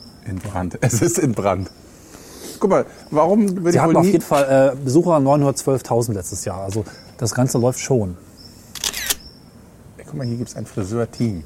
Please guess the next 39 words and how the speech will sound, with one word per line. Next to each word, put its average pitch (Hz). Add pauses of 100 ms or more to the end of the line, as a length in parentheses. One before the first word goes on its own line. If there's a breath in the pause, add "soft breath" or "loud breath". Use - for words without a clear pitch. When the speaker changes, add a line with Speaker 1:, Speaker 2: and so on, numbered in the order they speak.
(200)
Speaker 1:
Das -
finde 123
ich 120
immer 123
schon 120
ganz 123
komisch. 104
Da 95
würde 107
ich -
nie 143
reingehen, 113
mir 110
die 113
Haare 113
schneiden 90
lassen. 87 (800 loud breath)
Speaker 2:
Du 117
meinst 120
ein 113
Team, 156
das 131
heißt, 107
jeder 127
irgendwie 113 (100)
nimmt 113
sich -
einen 110
Teil 123
eines 107
Kopfes -
und 120
dann 107
kommen 110
vier -
Leute 131
und 131
schnibbeln 110
vorne, 135